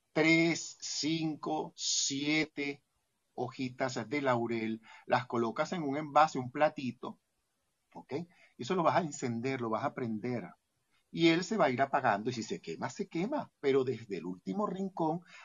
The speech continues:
hacia la puerta de tu casa, usted se va a traer todo eso. Usted se trae hasta la puerta de su casa y lo coloca allí hasta que eso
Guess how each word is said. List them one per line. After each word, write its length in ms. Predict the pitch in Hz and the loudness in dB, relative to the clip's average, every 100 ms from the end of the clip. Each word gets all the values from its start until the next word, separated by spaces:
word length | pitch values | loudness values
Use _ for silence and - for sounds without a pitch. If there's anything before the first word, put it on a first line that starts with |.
| - | -2
hacia 340 | 139 139 131 | -2 0 -2
la 140 | 113 101 | -2 -2
puerta 440 | 143 175 196 175 | 0 2 2 -2
de 120 | 143 | -2
tu 160 | 127 127 | -4 -6
casa, 500 | - 151 151 - - - - | 2 2 2 -8 -10 -16 -20
usted 320 | - 135 - 139 | -10 -8 -2 -2
se 140 | 175 | 2
va 80 | 170 | 2
a 60 | 170 | 2
traer 320 | 170 170 170 | 2 0 -2
todo 360 | - 165 170 | -2 0 2
eso. 380 | 170 139 - - _ _ _ _ _ _ _ _ _ _ _ _ _ | 0 0 -4 -10 _ _ _ _ _ _ _ _ _ _ _ _ _
Usted 260 | 120 - | -12 -4
se 140 | 131 175 | -2 0
trae 260 | 170 165 | 4 6
hasta 220 | 170 160 139 | 6 4 2
la 160 | 123 | 2
puerta 500 | - 170 185 196 185 | 2 4 4 2 0
de 100 | 175 | -2
su 140 | 170 - | -4 -6
casa 320 | 156 151 165 | -6 -6 -6
y 60 | |
lo 160 | 151 131 | -6 -6
coloca 420 | 123 123 127 165 | -2 -4 -2 -2
allí 440 | - 120 117 165 202 | 2 0 0 -6 0
hasta 380 | 160 151 - 127 | 0 2 0 0
que 400 | 139 131 143 170 | 0 0 4 2
eso 320 | 180 214 226 | 2 -4 -8